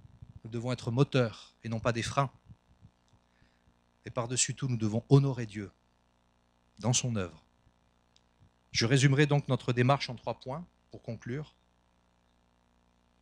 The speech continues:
L'adoration de Dieu en esprit et en vérité, c'est le premier point. L'amour pour son prochain, tel que Jésus-Christ nous l'a commandé,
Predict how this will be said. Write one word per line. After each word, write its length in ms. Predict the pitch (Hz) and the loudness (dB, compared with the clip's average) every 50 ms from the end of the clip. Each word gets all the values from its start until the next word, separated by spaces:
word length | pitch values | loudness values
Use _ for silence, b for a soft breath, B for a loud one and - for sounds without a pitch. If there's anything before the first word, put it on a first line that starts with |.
| _ _ | _ _
L'adoration 520 | 117 123 123 160 156 160 151 - - 170 160 | 2 4 4 6 4 4 4 2 2 0 0
de 100 | 147 143 | -2 -2
Dieu 180 | 139 165 170 | 2 2 2
en 80 | 165 151 | 4 4
esprit 300 | 139 131 - - - 151 | 4 2 2 0 0 -2
et 60 | 139 | -2
en 80 | 131 127 | -2 -2
vérité, 500 | 131 127 123 127 - - 139 160 180 180 - _ _ _ _ _ _ _ _ _ _ _ _ | -4 -6 -6 -10 -8 -8 -8 -8 -8 -12 -14 _ _ _ _ _ _ _ _ _ _ _ _
c'est 120 | - - 113 | -12 -12 -12
le 60 | - | -12
premier 260 | - - 113 110 107 | -10 -10 -10 -10 -10
point. 260 | - - - 95 - - _ _ _ _ _ _ _ _ _ _ _ _ _ _ _ _ _ _ _ _ _ _ _ _ _ _ b b b b b b b b b b b b b | -12 -14 -16 -18 -18 -18 _ _ _ _ _ _ _ _ _ _ _ _ _ _ _ _ _ _ _ _ _ _ _ _ _ _ b b b b b b b b b b b b b
L'amour 420 | 117 131 143 156 180 202 196 - | 10 12 12 12 12 12 10 8
pour 140 | - 170 - | 4 -2 -2
son 160 | - - 147 | 0 0 0
prochain, 500 | 139 - 151 135 - - 170 175 185 190 175 - _ _ _ _ _ | 2 2 2 4 6 6 4 4 4 2 -2 -8 _ _ _ _ _
tel 180 | - 143 139 - | 4 6 6 6
que 80 | 151 | 6
Jésus-Christ 580 | 127 127 131 120 135 135 - - 151 139 - - | 6 6 4 2 0 -6 -8 -6 -6 -6 -6 -6
nous 60 | 123 | -4
l'a 100 | 123 120 | -4 -4
commandé, 480 | - - 135 127 123 120 120 135 151 | -4 -6 -6 -6 -6 -6 -6 -6 -8